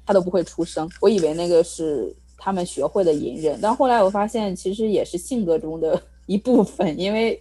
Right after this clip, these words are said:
Rose 就是这个样子，有的时候我踩到他，他，他不会出任何的声音，啊，因为他们的性格当中好像就是有一点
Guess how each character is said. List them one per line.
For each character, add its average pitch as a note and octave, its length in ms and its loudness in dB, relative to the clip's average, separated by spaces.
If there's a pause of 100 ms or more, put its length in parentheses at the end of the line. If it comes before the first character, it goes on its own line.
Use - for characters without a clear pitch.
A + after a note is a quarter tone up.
Rose A3+ 320 4
就 E3+ 140 0
是 D3+ 180 -6 (340)
这 D#3+ 120 0
个 D3+ 80 0
样 D3+ 180 0
子， D#3+ 60 -4
有 D3+ 80 -2
的 E3 60 -2
时 G3 80 -2
候 F#3 60 4
我 D#3+ 60 2
踩 - 200 -8
到 D3+ 120 -2
他， D3 140 -8
他， F#3 160 -4 (380)
他 - 80 -6
不 F3 120 0
会 G#3 160 2
出 G3+ 240 0
任 G#3+ 160 2
何 F#3 80 -4
的 C#3+ 120 -4
声 - 200 -16
音， - 200 -18 (300)
啊， E3 120 -10
因 G3 160 -2
为 A#3+ 160 2 (100)
他 - 120 -4
们 B3 120 -2
的 G#3 160 4
性 - 560 -2
格 F#3+ 140 6
当 F#3 180 2
中 G3+ 160 2
好 G#3+ 120 -4
像 D#3+ 120 -6
就 A#3+ 220 0
是 G#3+ 220 -2
有 D#3 200 -4
一 F3 60 2
点 G3 260 -2